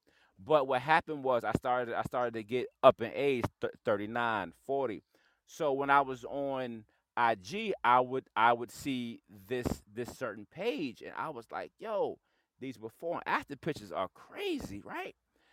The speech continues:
And so, but this, this the crazy part. The neighborhood that I live in, when I first moved here, I was like, "Yo, I wanna be the dude that knows all his neighbors because I wanna be running around my neighborhood every day,"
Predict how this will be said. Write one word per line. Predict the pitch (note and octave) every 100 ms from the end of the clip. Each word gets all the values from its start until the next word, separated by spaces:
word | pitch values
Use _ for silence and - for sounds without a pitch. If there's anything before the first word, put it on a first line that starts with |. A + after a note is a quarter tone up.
| _ _
And | E3 D#3+
so, | - G3+ D3+
but | D#3 - A2
this, | E3+
this | - D3 F#3+
the | B2
crazy | - F#3 F#3+ B2+
part. | - G#2+ G2
The | A2
neighborhood | A2 C#3+ G3 E3+ F3+ E3 B2+
that | C#3 - -
I | B2 A#2
live | A#2 C#3+ C#3
in, | G#2 G#2 E2
when | G2+ C3+
I | C3+
first | B2 - F3 G3 -
moved | D3 E3 D#3 F#2+
here, | G#2+ E2+ - _ _ _ _
I | - C3
was | B2+
like, | C3 B2
"Yo, | C#3+ A2 -
I | - F3+
wanna | F3 D#3 C3
be | C3
the | A#2+
dude | F#2 B2 B2 A#2 E2+
that | G#2
knows | G#2 A#2 A2 - -
all | A#2+ C#3
his | C#3+ A2
neighbors | A2 C3 B2+ G2+ G2+ F#2
because | G#2 - G2+ F#2+ -
I | G#2
wanna | B2 B2+ G#2+
be | A2
running | G2 G#2 A#2 G#2+
around | G2 G2+ F#2+
my |
neighborhood | F#2+ A#2 F#2 G2 G2 -
every | G#2 F#2 E2+
day," | D#2+ C#2